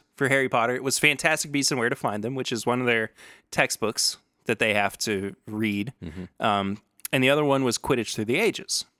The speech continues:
Speaker 1: And it, it was basically, like, you checked one of them out from the, the library, and the other one you borrowed from Harry because, you know, it, it was his textbook
Speaker 2: Right,
Speaker 1: and
Speaker 2: right,
Speaker 1: everything.
Speaker 2: got
Speaker 1: And
Speaker 2: it.
Speaker 1: it's got, like, stories in the,
Speaker 2: Yeah.
Speaker 1: in the margins, and, like, him and Ron talking back and forth to each other, and Hermione cutting in every now and then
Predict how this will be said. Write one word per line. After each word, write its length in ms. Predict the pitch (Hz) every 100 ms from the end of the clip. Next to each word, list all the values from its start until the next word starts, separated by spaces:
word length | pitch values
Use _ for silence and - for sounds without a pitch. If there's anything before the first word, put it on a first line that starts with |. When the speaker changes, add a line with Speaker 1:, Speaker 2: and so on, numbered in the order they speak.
| -
Speaker 1:
And 400 | 101 98 98 -
it, 240 | - 110
it 80 | 123
was 260 | 113 101 -
basically, 460 | 117 110 - 110
like, 340 | 101 101 - -
you 140 | 107
checked 340 | - 123 -
one 140 | 120 117
of 60 |
them 120 | 113 113
out 160 | 110
from 140 | 123 113
the, 260 | 107 117 -
the 160 | 127
library, 680 | 107 104 113 107 101 104 - - - -
and 120 | 127 127
the 80 |
other 160 | 120 120
one 180 | 117 113
you 140 | 107
borrowed 400 | 101 107 107 101
from 160 | 110 101
Harry 340 | 113 101 101
because, 600 | 101 95 101 95 - - - _ -
you 100 | 110
know, 240 | 95 92 -
it, 160 | - 120 -
it 140 | 120
was 220 | 104 -
his 320 | - 98 - - _ -
textbook 320 | - 90 80
Speaker 2:
Right, 140 | 98 101
Speaker 1:
and 80 |
Speaker 2:
right, 60 | 92
Speaker 1:
everything. 280 | 95 - 107
Speaker 2:
got 60 |
Speaker 1:
And 60 | 107
Speaker 2:
it. 40 |
Speaker 1:
it's 80 | 139
got, 140 | 175 147
like, 180 | 127
stories 680 | - - - - 113 107 104
in 120 | 104
the, 80 | 101
Speaker 2:
Yeah. 120 | 90 -
Speaker 1:
in 100 | 107
the 60 |
margins, 480 | 98 98 98 101 98
and, 120 | 101
like, 240 | 104 95 - - - -
him 200 | 143 127
and 120 | 110
Ron 300 | 110 107 104
talking 300 | 113 95 107
back 220 | 98 95
and 120 | 98
forth 200 | 107 95
to 120 | - 95
each 220 | 92 98
other, 240 | 95 95
and 120 | 98
Hermione 400 | 123 123 107 107 104
cutting 280 | - -
in 140 | 110 104
every 180 | 95 98
now 220 | 98 98
and 100 | 98
then 300 | 98 98